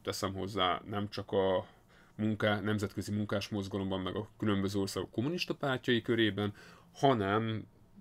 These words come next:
bármely demokratikus párt körében, és hát ennek hatására, valamint a sikertelen válságkezelés hatására is Károly Gyula végül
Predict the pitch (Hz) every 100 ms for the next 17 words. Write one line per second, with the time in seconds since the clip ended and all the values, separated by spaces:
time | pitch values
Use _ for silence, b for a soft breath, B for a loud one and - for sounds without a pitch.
0 | - 110 107 98 95 92 95 95 92 98
1 | - - - 92 - - 165 143 123 B
2 | B B - - 104 110 131 113 87 -
3 | 127 - - - 117 131 123 104 101 -
4 | 123 113 - - 95 92 104 104 - 110
5 | 104 95 92 - 101 95 92 92 - -
6 | 147 120 - 135 123 110 98 98 107 90
7 | 95 90 87